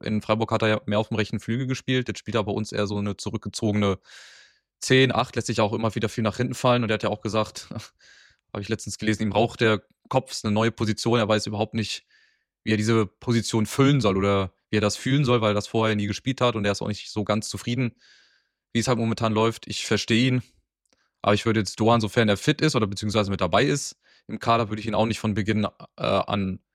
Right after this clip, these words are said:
stellen. Also da haben's besonders Jupp halt verdient oder wenn dann halt, der halt einfach über seine Geschwindigkeit kommt, dass du halt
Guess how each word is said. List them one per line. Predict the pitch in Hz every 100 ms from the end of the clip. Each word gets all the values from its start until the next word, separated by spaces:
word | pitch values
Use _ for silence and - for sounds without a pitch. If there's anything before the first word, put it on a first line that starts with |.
| _
stellen. | - 113 101
Also | 95
da | 98
haben's | 104 104 - - - _ _ _ -
besonders | 104 107 104 127
Jupp | 127
halt | 139 120
verdient | - 120 127 131 -
oder | 104 101
wenn | 104
dann | 110 107
halt, | 104 - - _ - - _ -
der | 107
halt | -
einfach | 104 110
über | 101
seine | 104 101
Geschwindigkeit | 104 - 110 - 101 95 - _ - - _ _ _ _ _ _
kommt, | - 104 98 -
dass | 98 -
du | 107
halt | 101 - -